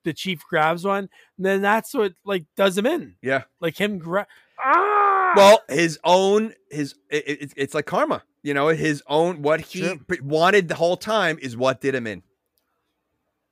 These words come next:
Speaker 2: That's it.
Speaker 1: And I love the cuts. They do the quick cuts of each crocodile.
Speaker 2: Yeah,
Speaker 1: And they
Speaker 2: yeah.
Speaker 1: threw, like, the clothes next to each one. And, like,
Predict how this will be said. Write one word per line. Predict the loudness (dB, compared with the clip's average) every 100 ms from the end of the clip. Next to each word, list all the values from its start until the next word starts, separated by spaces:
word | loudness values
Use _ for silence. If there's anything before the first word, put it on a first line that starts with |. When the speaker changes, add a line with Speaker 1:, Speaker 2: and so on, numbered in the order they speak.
| _ _ _ _ _ _ _ -16
Speaker 2:
That's | -8 -6
it. | -6 _ _ _ -2
Speaker 1:
And | 2
I |
love | 2 2
the |
cuts. | -2 0 0 0 -8
They | -8 -6
do | -4
the | -6
quick | -8 -10 -4 -4 -2
cuts | -2 -2 -2
of | -10
each | -12 -14 -10
crocodile. | -2 -2 0 0 2 2 2
Speaker 2:
Yeah, | 0 0 0
Speaker 1:
And |
they | -2
Speaker 2:
yeah. | -2 -2
Speaker 1:
threw, | -2
like, | -2 -2
the | -6
clothes | -6 -2 -2 -2
next | -4 -4
to | -6
each | -6 -8 -8
one. | -4 -4 -4
And, | -6
like, | -6